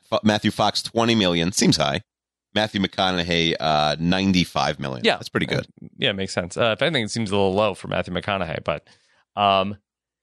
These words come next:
Speaker 2: yeah, Matthew Fox, uh, has a couple of iconic roles. Really never had, uh, a f-, a major film role to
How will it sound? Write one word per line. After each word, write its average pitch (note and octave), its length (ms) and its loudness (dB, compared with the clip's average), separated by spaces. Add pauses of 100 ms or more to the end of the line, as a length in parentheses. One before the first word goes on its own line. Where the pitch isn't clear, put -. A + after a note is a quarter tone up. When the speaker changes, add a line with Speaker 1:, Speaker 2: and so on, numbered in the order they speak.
(220)
Speaker 2:
yeah, B3 140 4 (100)
Matthew A#3 1040 2 (340)
Fox, C#3+ 680 0
uh, B2+ 540 4
has C3 460 2
a A2+ 80 0
couple F3 640 2
of B2 520 4
iconic A#2+ 560 0
roles. A2 380 2
Really C#4+ 260 4
never A#3 240 4
had, D3+ 340 2
uh, A#2+ 320 4
a - 60 0
f-, - 500 -10
a D3+ 80 4
major E3+ 540 2
film G3 560 2
role A#2+ 420 4
to A#2 640 4